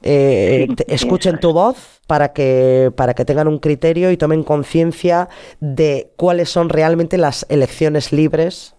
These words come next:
Speaker 1: que tengan la información
Speaker 2: Exacto.
Speaker 1: y, y te agradecemos
Speaker 2: Eso es.
Speaker 1: muchísimo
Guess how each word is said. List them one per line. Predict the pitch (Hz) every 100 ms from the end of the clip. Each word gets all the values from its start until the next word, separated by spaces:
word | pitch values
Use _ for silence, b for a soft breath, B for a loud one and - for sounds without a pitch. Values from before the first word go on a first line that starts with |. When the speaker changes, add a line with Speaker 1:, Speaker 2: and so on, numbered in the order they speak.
| _
Speaker 1:
que | -
tengan | 127 123
la | 123
información | 117 123 143 127 131 127 135 131
Speaker 2:
Exacto. | 113 110 - -
Speaker 1:
y, | 143
y |
te | 156
agradecemos | 143 147 139 202 269
Speaker 2:
Eso | 240
es. |
Speaker 1:
muchísimo | - 240 - 185 139 104